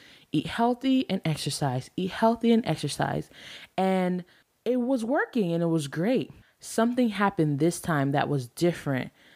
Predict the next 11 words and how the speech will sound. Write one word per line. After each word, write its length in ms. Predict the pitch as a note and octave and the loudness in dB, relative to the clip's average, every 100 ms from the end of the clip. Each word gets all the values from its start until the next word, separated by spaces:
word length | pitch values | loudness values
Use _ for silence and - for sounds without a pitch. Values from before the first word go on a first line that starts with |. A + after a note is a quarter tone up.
| _ | _
than 240 | D3+ E3+ D#3+ | -2 0 0
all 220 | D3 D#3+ | 2 2
those 260 | E3+ E3 D3+ | 2 2 0
other 220 | D3 D3 | 0 0
times 720 | C#3+ - D3+ D3 B2+ B2 B2+ - - _ _ _ _ | -2 -4 -2 0 0 -2 -6 -10 -20 _ _ _ _
of 140 | D3+ D3 | 0 2
me 200 | D3 C#3+ | 2 2
trying 300 | - C#3 C3 | 0 -2 -2
to 140 | - | -4
lose 260 | C3 A#2+ - | -4 -4 -4
weight. 240 | - - | -8 -8